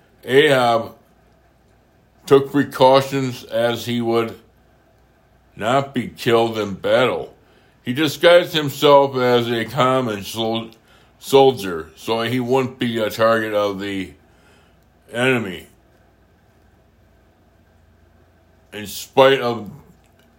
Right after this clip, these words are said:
in spite of crafty preparations,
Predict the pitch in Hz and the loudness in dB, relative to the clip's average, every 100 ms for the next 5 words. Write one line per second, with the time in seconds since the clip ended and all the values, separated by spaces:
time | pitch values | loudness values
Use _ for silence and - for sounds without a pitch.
0 | _ _ _ - 117 113 - 127 123 123 | _ _ _ -10 -8 -8 -2 0 2 0
1 | 120 - 123 123 - 131 120 113 - _ | -4 0 2 2 -2 -6 -6 -8 -16 _
2 | _ _ _ _ _ _ _ _ _ _ | _ _ _ _ _ _ _ _ _ _
3 | _ - 127 127 120 120 139 143 - 78 | _ 0 0 0 -2 2 0 0 -8 -18
4 | - - | -20 -20